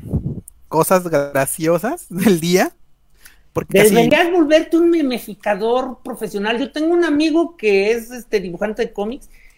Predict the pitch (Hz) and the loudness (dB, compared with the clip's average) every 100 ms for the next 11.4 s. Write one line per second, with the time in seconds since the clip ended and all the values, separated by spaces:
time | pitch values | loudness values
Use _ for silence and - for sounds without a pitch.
0 | - 202 226 226 254 339 370 370 392 370 | -4 2 4 4 6 6 6 8 8 8
1 | 349 294 - - 269 285 269 214 - 320 | 8 4 0 -8 -4 0 -2 -2 0 2
2 | 349 339 320 277 262 254 262 254 302 320 | 4 4 4 2 2 0 -4 -4 0 2
3 | 320 - 311 285 262 254 240 233 214 _ | 0 -6 -4 -4 -4 -6 -6 -8 -12 _
4 | _ _ - _ - _ - 208 - - | _ _ -20 _ -20 _ -20 -20 -20 -20
5 | - 214 - 254 277 233 262 370 453 381 | -18 -10 -4 0 2 2 2 2 2 0
6 | - - 247 220 233 302 370 392 381 339 | -8 -2 2 2 4 4 4 2 -2 -4
7 | 349 349 - 277 - 302 339 - 311 320 | -2 -4 -6 -8 -6 -6 -6 0 0 0
8 | 262 277 302 - 277 294 285 269 320 349 | -4 -6 -4 -4 0 2 2 2 2 0
9 | 226 - _ _ _ _ - 185 247 226 | -2 -10 _ _ _ _ -8 -2 2 2
10 | - 277 311 311 330 302 262 240 - 240 | 6 8 8 6 4 6 8 6 0 -6
11 | 240 262 294 294 | -8 -6 -4 -6